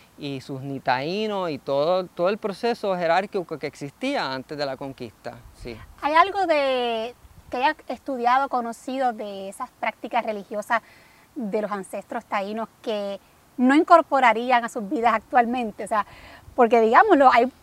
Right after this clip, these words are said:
Speaker 2: prácticas que
Speaker 1: Sí.
Speaker 2: ciertamente uno diría, "Contra, eso es algo que, pues, en este momento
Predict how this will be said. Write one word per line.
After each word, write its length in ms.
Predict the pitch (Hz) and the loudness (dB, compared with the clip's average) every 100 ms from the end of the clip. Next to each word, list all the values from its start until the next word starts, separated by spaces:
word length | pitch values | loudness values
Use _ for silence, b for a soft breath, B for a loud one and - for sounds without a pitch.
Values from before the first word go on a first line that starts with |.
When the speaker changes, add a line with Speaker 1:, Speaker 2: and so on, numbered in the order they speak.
| 330 _ | -20 _
Speaker 2:
prácticas 500 | - 240 - 339 403 | 4 4 4 -2 -2
que 120 | - 285 | -2 -4
Speaker 1:
Sí. 60 | |
Speaker 2:
ciertamente 680 | 254 226 277 247 233 285 254 - B B B | -2 0 0 0 0 0 0 -4 B B B
uno 180 | 294 | 2
diría, 260 | 277 247 226 | 4 4 4
"Contra, 360 | 247 440 277 202 | 4 4 4 2
eso 180 | 202 262 | -2 -4
es 80 | |
algo 180 | 254 285 | 2 2
que, 480 | - 285 240 214 220 - | 4 2 2 -2 -4 -6
pues, 120 | 233 | -4
en 120 | 240 | -4
este 200 | 220 - | -6 -4
momento 600 | 254 254 233 220 311 262 | 0 0 0 8 10 10